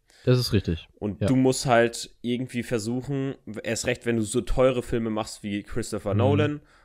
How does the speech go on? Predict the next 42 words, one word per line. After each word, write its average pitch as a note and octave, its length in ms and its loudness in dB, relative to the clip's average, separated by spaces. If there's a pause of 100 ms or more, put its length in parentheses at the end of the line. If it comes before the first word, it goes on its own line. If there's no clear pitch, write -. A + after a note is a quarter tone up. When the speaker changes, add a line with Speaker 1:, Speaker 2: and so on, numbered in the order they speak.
(120)
Speaker 2:
musst A2 200 -8
du A#2 40 -4
es - 140 -6
halt A2 180 -2
auch G2+ 100 -6
schaffen, A2 600 -4
nicht A2 320 -4
nur G#2+ 160 0
die G2 260 -8
Hardcore-Fans, C3 880 -2
sondern G2+ 300 -10
auch G2+ 260 -4
die F2+ 320 -8
Mainstream-Zuschauer G2+ 960 -4
bei F#2 140 -8
der F#2 100 -8
Stange F#2+ 300 -12
zu F2+ 180 -12
halten. D#2 320 -18 (480)
Speaker 1:
Mhm. G2 300 2
Speaker 2:
Und - 100 -8
erst - 220 -2
recht, C#3+ 260 -2
wenn C3 160 2
du C3 100 -2
die B2 220 -6
dann D3+ 400 0 (100)
während C3 400 -2
des A#2 140 -8
Films C3 500 2
für A#2+ 400 0
eine A#2 180 -4
kurze B2+ 460 -4
Zeit A#2 240 -2
verlierst B2 600 0
und A2 560 -10
die A#2 100 -4
dann G#2+ 320 -4
Speaker 1:
Mhm. G#2 160 4
Speaker 2:
wichtige G2+ 320 0
Details C3 460 -4
verpassen A2+ 560 -4